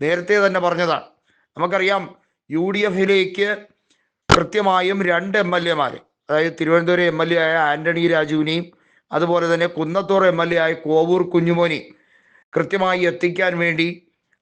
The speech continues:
അൻപത് കോടി രൂപ കോഴ വാഗ്ദാനം ചെയ്തു എന്ന ആരോപണം നേരിട്ട വ്യക്തിയാണ് കുട്ടനാട് എം എൽ എ ആയിട്ടുള്ള തോമസ് കെ തോമസ്.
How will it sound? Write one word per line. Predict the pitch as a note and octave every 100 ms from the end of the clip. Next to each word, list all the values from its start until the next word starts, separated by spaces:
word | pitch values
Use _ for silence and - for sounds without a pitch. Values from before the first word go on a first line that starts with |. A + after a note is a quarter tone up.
| -
അൻപത് | D3 F3 F#3+ G3+
കോടി | F#3 F3 F3 E3+
രൂപ | E3+ E3+ D#3 - - _ -
കോഴ | D#3 E3+ F#3+
വാഗ്ദാനം | F#3 F3 D#3+ E3+ E3+ E3+
ചെയ്തു | D3+ E3 E3 E3
എന്ന | E3 E3
ആരോപണം | D#3 D#3 E3+ E3 E3 D#3 -
നേരിട്ട | D#3 E3 E3 F3
വ്യക്തിയാണ് | D#3+ D#3 E3+ E3 D3+ D3 -
കുട്ടനാട് | - E3 D3+ D3+
എം | D3 D3+
എൽ | D3+
എ | D3+
ആയിട്ടുള്ള | D3 C3+ D3
തോമസ് | - D3 D3 -
കെ | C#3+
തോമസ്. | C3 C3 -